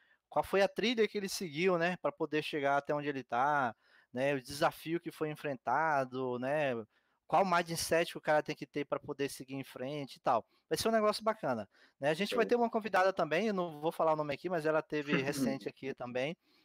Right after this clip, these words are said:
Speaker 1: nesses
Speaker 2: Aí.
Speaker 1: eventos. Sou muito fã dessa pessoa e, né, tá presença confirmada também, né? É, talvez a gente tenha entre três a, a quatro pessoas falando aí no,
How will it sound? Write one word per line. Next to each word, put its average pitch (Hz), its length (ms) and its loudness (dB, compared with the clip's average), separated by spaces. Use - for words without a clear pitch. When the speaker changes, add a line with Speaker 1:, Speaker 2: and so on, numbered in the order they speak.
Speaker 1:
nesses 110 320 2
Speaker 2:
Aí. 135 120 6
Speaker 1:
eventos. 156 360 0
Sou 170 160 2
muito 185 300 0
fã 185 440 0
dessa 131 280 -2
pessoa 151 600 0
e, 143 380 2
né, 123 160 -2
tá 135 160 0
presença 131 460 -4
confirmada 135 520 -4
também, 107 400 -8
né? 120 220 -6
É, 127 520 4
talvez 214 320 4
a 220 40 2
gente 202 260 -2
tenha 196 160 2
entre 190 120 -4
três 196 540 2
a, 139 600 6
a 127 60 0
quatro 147 280 0
pessoas 151 720 -2
falando 131 540 -2
aí 123 220 0
no, 120 580 -6